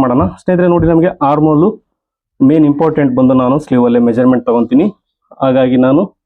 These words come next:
ಸ್ಲೀವ್ ಆರ್ಮ್ ಹೋಲ್ಗೆ ನನಗೆ ಮೇನ್ ಇಂಪಾರ್ಟೆಂಟ್ ಬಂದು ಸ್ಲೀವ್ ಅಲ್ಲೇ ಮೆಜರ್ಮೆಂಟ್ ತಗೊಳೋದ್ರಿಂದ ನಾನು ಸ್ಲೀವ್ ಅನ್ನ ಪರ್ಫೆಕ್ಟ್ ಆಗಿ ಕಟ್ ಮಾಡ್ಕೊಂತೀನಿ ಆರ್ಮ್ ಹೋಲ್ ಅಲ್ಲಿ. ಸ್ಲೀವ್ ಕಟ್ ಮಾಡ್ಲಿಕ್ಕಿಂತ ಮುಂಚೆ ನಾನು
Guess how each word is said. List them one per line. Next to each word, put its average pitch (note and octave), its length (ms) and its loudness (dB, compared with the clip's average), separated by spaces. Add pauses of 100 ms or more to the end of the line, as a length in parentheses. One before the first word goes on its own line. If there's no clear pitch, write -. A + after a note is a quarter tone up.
(280)
ಸ್ಲೀವ್ D#3 240 0 (240)
ಆರ್ಮ್ D3 220 2
ಹೋಲ್ಗೆ D3 300 2
ನನಗೆ C3 260 2
ಮೇನ್ C3+ 180 2
ಇಂಪಾರ್ಟೆಂಟ್ B2 520 -2
ಬಂದು D3+ 180 2 (480)
ಸ್ಲೀವ್ D3 260 0
ಅಲ್ಲೇ C3+ 140 2 (100)
ಮೆಜರ್ಮೆಂಟ್ A#2+ 460 0
ತಗೊಳೋದ್ರಿಂದ A#2 520 0 (120)
ನಾನು A#2+ 160 0 (260)
ಸ್ಲೀವ್ D3+ 320 0
ಅನ್ನ C#3 120 0 (120)
ಪರ್ಫೆಕ್ಟ್ - 400 -6
ಆಗಿ C3 180 0
ಕಟ್ C3+ 200 -4
ಮಾಡ್ಕೊಂತೀನಿ A#2 480 -2
ಆರ್ಮ್ A#2 140 -2
ಹೋಲ್ A#2 140 0
ಅಲ್ಲಿ. C#3 160 0 (1300)
ಸ್ಲೀವ್ D#3+ 200 0 (100)
ಕಟ್ D3+ 200 -2
ಮಾಡ್ಲಿಕ್ಕಿಂತ C#3 420 0 (100)
ಮುಂಚೆ C3+ 260 0 (1300)
ನಾನು C#3 180 0